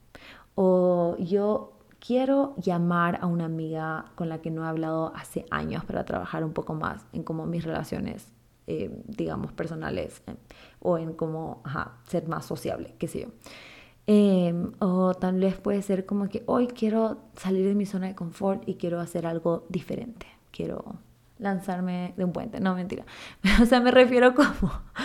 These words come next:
como bungee jumping. Qué risa, sonó, sonó pésimo eso. Pero me refiero, ajá, como que, qué sé yo, saltar de un avión, o como que hacer parapente, hacer algo así loco, pero me, me pasé un poco al otro extremo, ¿no?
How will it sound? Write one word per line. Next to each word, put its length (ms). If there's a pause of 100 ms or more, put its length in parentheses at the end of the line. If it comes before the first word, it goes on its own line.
(160)
como 240
bungee 480
jumping. 580 (420)
Qué 140
risa, 460
sonó, 360
sonó 300
pésimo 300
eso. 160 (240)
Pero 160
me 40
refiero, 260
ajá, 260
como 240
que, 280
qué 80
sé 160
yo, 360
saltar 260
de 80
un 80
avión, 640
o 80
como 140
que 80
hacer 160
parapente, 560
hacer 160
algo 160
así 160
loco, 340
pero 240 (220)
me, 220
me 180
pasé 320
un 80
poco 340
al 180
otro 220
extremo, 540
¿no? 260